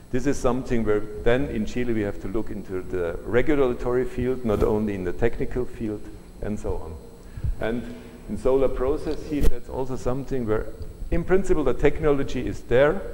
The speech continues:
You only have to import it, to produce a system out of that, a good system, to design it very well, and then to demonstrate it,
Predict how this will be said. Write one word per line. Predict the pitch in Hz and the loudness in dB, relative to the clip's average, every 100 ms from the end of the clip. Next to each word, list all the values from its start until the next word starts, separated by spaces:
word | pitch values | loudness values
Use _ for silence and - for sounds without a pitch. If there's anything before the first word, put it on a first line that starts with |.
| - | 0
You | 117 | 2
only | 123 113 | 4 2
have | 120 - - | 0 -2 -6
to | 104 90 - - - - - - - - | -6 -8 -12 -16 -18 -20 -20 -20 -18 0
import | 170 202 - 135 160 160 | 2 2 4 4 4 2
it, | 165 175 - - - - | 0 0 -4 -12 -16 -12
to | - - - - | -10 -10 -10 -14
produce | - 120 135 151 160 - | -8 -4 -2 -2 -4 -4
a | 127 - - | -2 -2 -4
system | - 170 - 143 | 0 0 2 -2
out | 127 107 123 | 0 0 0
of | 135 | 0
that, | - 135 151 - - - - - | 2 0 0 -4 -14 -18 -8 -2
a | |
good | 104 151 | 2 2
system, | - 156 - 156 160 165 160 - - | 4 4 4 4 0 -2 -6 -10 -6
to | 117 | -4
design | 110 117 113 131 151 | -2 2 4 4 2
it | 156 | 2
very | 143 143 139 | 4 4 4
well, | 135 139 143 | 4 2 2
and | 127 | 0
then | 117 120 | 2 2
to | 131 | 2
demonstrate | - 120 135 135 - 123 120 123 | 2 2 2 -2 -4 -2 -2 -2
it, | - - | -4 -4